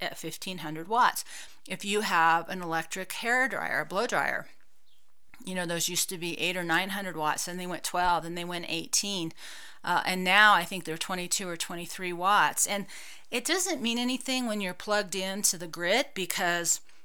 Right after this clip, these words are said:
you're wired for a lot of energy. You know, air conditioners, a lot of energy. Uh, we consume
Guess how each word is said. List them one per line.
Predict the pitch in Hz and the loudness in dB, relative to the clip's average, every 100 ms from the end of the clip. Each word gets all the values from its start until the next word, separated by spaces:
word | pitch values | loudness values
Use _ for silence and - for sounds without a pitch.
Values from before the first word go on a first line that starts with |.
| - - | -16 -14
you're | 190 208 226 | -4 0 0
wired | 190 180 233 233 170 165 | 2 6 6 6 4 0
for | - 165 156 | -2 0 0
a | - | -2
lot | 175 214 269 269 | -4 -4 0 2
of | 196 - | 0 0
energy. | 262 330 247 120 - | 0 0 -2 -4 -6
You | 190 | -4
know, | 190 - | -4 -2
air | 202 240 | 0 0
conditioners, | 254 208 185 - 156 147 | -2 -2 -4 -4 -4 -6
a | - | -6
lot | 190 196 233 | 0 6 6
of | 214 | 4
energy. | 196 220 208 - 143 - - - - - | -2 -2 -2 -4 -6 -10 -14 -14 -14 -2
Uh, | 185 185 175 - 175 | 2 4 2 0 -2
we | 240 247 247 - | 0 2 0 -4
consume | - 208 180 - - 277 277 220 196 196 | -6 -2 2 2 4 2 2 0 -2 -6